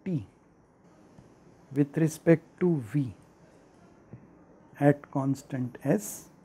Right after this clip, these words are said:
is minus partial of P with respect to S at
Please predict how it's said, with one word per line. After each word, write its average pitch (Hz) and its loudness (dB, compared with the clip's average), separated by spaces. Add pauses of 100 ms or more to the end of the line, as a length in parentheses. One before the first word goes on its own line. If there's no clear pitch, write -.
(720)
is 143 -4 (840)
minus 147 8 (680)
partial 143 0
of 156 8 (140)
P 147 -2 (920)
with 139 -4
respect 139 -4 (140)
to 156 -8 (540)
S - 0 (1040)
at 135 -6